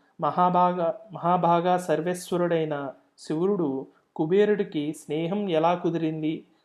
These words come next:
ఆ వివరం చెప్పి మమ్మల్ని జ్ఞానులను చెయ్యి" అని కోరగా సూతుడు కుబేరోపాఖ్యానాన్ని గుణనిధి కథతో ఆరంభించినాడు.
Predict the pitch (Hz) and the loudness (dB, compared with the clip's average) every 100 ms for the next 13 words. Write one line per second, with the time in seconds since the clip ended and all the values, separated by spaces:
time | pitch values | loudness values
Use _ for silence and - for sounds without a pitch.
0 | - 156 170 156 165 190 190 156 - 170 | -4 2 2 2 0 -2 -4 -8 -8 -6
1 | 143 143 - 175 175 185 180 160 147 143 | -6 -8 -8 -4 -4 -2 -4 -4 -6 -8
2 | - 160 165 151 185 185 190 196 151 156 | -12 -8 -6 -4 -4 -6 -6 -8 -8 -8
3 | 151 - _ - 156 156 151 139 143 208 | -8 -12 _ -12 -8 -6 -6 -6 -4 -4
4 | 302 - _ _ _ - 170 185 226 170 | -4 -8 _ _ _ -6 -4 0 0 0
5 | 151 - - - 180 190 202 196 196 190 | -2 -4 -14 -6 0 2 2 4 4 4
6 | - 190 190 185 180 156 151 160 175 165 | 2 0 0 -2 -4 -6 -8 -12 -12 -8
7 | 160 175 180 180 165 143 143 165 170 170 | -6 -4 -4 -2 -4 -4 -6 -6 -6 -2
8 | 226 285 165 160 156 147 - 139 131 - | -2 0 0 0 -4 -10 -16 -18 -18 -18